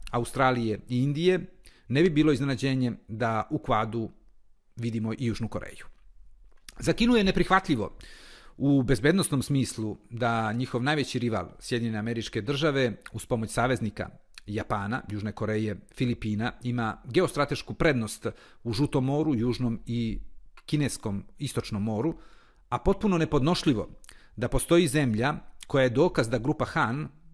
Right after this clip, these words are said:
dominantna etnija kako na kontinentu, odnosno u Kini, tako i na Tajvanu, može da živi u liberalno-demokratskoj i pravnoj državi. Drugim rečima,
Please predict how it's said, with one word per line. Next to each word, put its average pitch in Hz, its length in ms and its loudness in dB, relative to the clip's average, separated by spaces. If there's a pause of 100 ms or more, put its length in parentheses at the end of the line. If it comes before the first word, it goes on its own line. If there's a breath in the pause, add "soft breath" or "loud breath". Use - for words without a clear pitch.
(120)
dominantna 117 680 -2
etnija 113 480 -2
kako 123 360 -2
na 107 260 -4
kontinentu, 120 640 -2
odnosno 104 460 -6
u 110 60 -8
Kini, 127 300 -4
tako 110 320 -6
i 104 40 -4
na 101 100 -4
Tajvanu, 113 500 -4 (800 loud breath)
može 214 240 6
da 202 100 8
živi 196 480 4
u 160 280 6
liberalno-demokratskoj 160 1300 4
i - 80 -4
pravnoj 160 320 0
državi. 135 320 -2 (1120 loud breath)
Drugim 240 240 6
rečima, 160 460 4